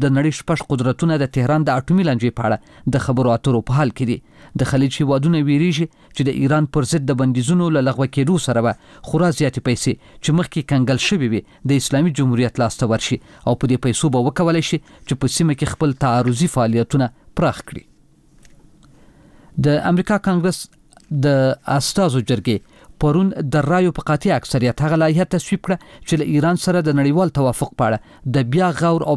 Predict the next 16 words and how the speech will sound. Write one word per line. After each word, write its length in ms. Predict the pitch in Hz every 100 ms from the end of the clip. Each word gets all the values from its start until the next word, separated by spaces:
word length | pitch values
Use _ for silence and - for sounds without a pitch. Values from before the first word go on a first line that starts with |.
| 139
بالاخره 420 | 175 127 139 120 - - 143
رد 160 | 175 190
صلاحیت 440 | - 131 123 131 - 156
کانګرس 320 | 151 139 -
ته 60 | 104
ورکوي. 320 | 110 147 131 - - - -
د 140 | 123 120
استازو 300 | 156 135 143
جرګې 320 | 143 135 165 160
د 80 | 156
لایحه 280 | 147 170 160 - - 147
په 120 | 139
څلور 340 | 156 165 196 -
سره 180 | 135 117 127
مثبتو 520 | - - 190 - 196
او 20 | 143